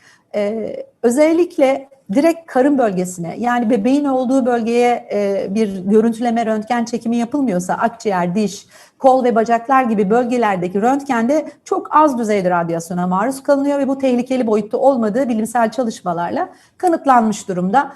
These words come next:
Dolayısıyla çektirilebilir. Peki o, e, da şüphede kalındı, daha ciddi bir durum var. E, akciğerin tomografi incelemesi yapılabilir mi? Biraz daha fazla radyasyona maruz kalınıyor olunabilir ama o da,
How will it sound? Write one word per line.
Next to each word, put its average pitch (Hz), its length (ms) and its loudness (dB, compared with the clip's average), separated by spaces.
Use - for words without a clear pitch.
Dolayısıyla 285 440 2
çektirilebilir. 233 720 -2
Peki 370 240 0
o, - 540 4
e, 240 40 -2
da 240 280 4
şüphede 262 400 0
kalındı, 214 460 0
daha 233 200 4
ciddi 226 280 0
bir 190 120 0
durum 180 280 -2
var. 262 220 2
E, 214 520 2
akciğerin 262 380 2
tomografi 247 520 2
incelemesi 190 640 -2
yapılabilir 165 480 -4
mi? 330 260 -4
Biraz 359 340 4
daha 320 200 2
fazla 285 320 0
radyasyona 269 920 0
maruz 254 340 0
kalınıyor 269 400 -2
olunabilir 247 520 -2
ama 247 200 -2
o 254 160 2
da, 254 260 0